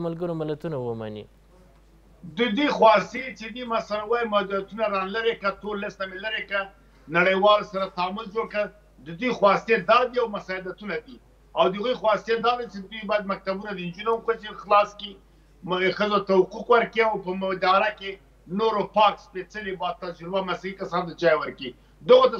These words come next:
Speaker 2: شرایط مساعد سي، مشکل نه لري. که چیرې بیا کومه خوا مشکل جوړوي، همدغه یو نما او نړیوال دی، بیا په زغرند ووایي چې ملامت شو.
Speaker 1: یونما به څومره وکولی سي ملګري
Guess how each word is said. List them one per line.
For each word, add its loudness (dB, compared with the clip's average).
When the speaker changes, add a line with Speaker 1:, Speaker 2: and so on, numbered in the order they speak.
Speaker 2:
شرایط -2
مساعد -6
سي، -16
مشکل -4
نه 0
لري. -10
که -2
چیرې 4
بیا 4
کومه -6
خوا 6
مشکل 0
جوړوي، 2
همدغه 2
یو -2
نما 4
او 0
نړیوال 2
دی، -2
بیا 0
په -6
زغرند 0
ووایي -2
چې -12
ملامت -6
شو. -12
Speaker 1:
یونما 2
به 2
څومره 0
وکولی 2
سي -6
ملګري 0